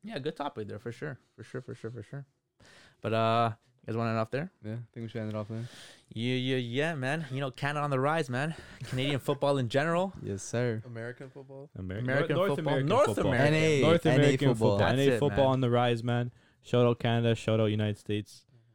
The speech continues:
Speaker 4: Uh, a lot of good ballers coming out of North America, and I think it's gonna continue to be that way, man.
Speaker 1: Mm-hmm.
Speaker 4: I think
Speaker 2: Yeah.
Speaker 4: it's like, you know what I mean? We'll be here for it all.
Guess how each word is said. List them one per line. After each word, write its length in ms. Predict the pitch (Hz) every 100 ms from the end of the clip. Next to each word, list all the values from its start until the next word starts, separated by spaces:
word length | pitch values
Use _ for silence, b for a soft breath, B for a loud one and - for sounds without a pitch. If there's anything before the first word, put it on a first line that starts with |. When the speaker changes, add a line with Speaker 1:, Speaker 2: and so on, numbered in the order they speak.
| _ _ _ -
Speaker 4:
Uh, 280 | 92 92 80
a 60 | 92
lot 220 | 104 107
of 80 | 101
good 180 | 95
ballers 320 | 95 98 98 -
coming 220 | 98 98
out 60 |
of 40 | 95
North 240 | 92 92
America, 300 | 95 92 101
and 80 | 101
I 60 | 98
think 200 | 131 123
it's 140 | 120
gonna 220 | 123 117
continue 340 | - 110 123 117
to 60 |
be 140 | 110 113
that 120 | 87
way, 120 | 87
man. 160 | 87 90
Speaker 1:
Mm-hmm. 120 | 98
Speaker 4:
I 40 | 87
think 260 | 104 98
Speaker 2:
Yeah. 100 | 95
Speaker 4:
it's 140 | 110 95
like, 240 | 92 - b b b b _
you 100 | 101
know 20 |
what 20 |
I 40 | 98
mean? 280 | 98 117 113 _ _ _ 101
We'll 120 | 101
be 120 | 104
here 160 | 104 107
for 160 | -
it 80 | 104
all. 220 | 107 95